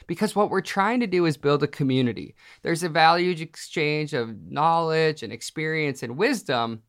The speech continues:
but hopefully there's a friendship that emerges. And that's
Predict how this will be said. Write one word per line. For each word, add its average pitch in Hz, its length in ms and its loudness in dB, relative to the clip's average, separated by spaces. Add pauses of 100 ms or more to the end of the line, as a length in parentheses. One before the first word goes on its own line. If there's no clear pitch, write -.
(440)
but - 160 -2
hopefully 165 760 -2
there's 127 240 -2
a 131 60 -2
friendship 143 600 -2
that 113 140 -6
emerges. 107 840 -10 (300)
And 151 300 0 (160)
that's 208 400 -2